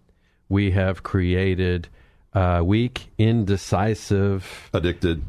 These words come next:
Speaker 1: addicted.
Speaker 2: Soft.
Speaker 1: Yeah.
Speaker 2: Video game junkies.
Speaker 1: Well, I'd like to take a military detour, uh, and tell you a couple things that I think are so interested in,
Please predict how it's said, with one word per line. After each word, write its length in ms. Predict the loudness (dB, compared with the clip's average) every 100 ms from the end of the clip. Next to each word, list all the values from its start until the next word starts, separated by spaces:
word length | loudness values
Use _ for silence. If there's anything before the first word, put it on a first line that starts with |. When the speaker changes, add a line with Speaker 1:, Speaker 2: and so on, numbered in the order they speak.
| -12 -2
Speaker 1:
addicted. 420 | 0 0 -2 0
Speaker 2:
Soft. 500 | 2 4 2 -2 -10 -16 -18 -18 -6
Speaker 1:
Yeah. 420 | 0 0 0 -2 -4
Speaker 2:
Video 280 | -2 0 0
game 220 | 0 -2
junkies. 480 | -2 -4 -6 -10 -10 -2
Speaker 1:
Well, 300 | 0 0 -4 -14 -18 -20 -20 _ -2
I'd 100 | 0
like 200 | 2 0
to 100 | -2
take 240 | 0 0
a 40 | 0
military 460 | 0 0 0 0
detour, 680 | 0 0 0 0 -2 -2 -6 -14 -20 _
uh, 400 | -2 0 0 -2 -6 _ _ -2
and 280 | 0 0 0
tell 240 | 0 2
you 500 | 0 0 0 0 -4 -2
a 300 | 0 0 0
couple 240 | -2 -2 -2
things 280 | 0 0
that 140 | 0 -2
I 80 | -2
think 200 | -2 -2
are 60 | -4
so 280 | -2 -2
interested 540 | -2 -2 -2 -4 -2 0
in, 240 | 0 -2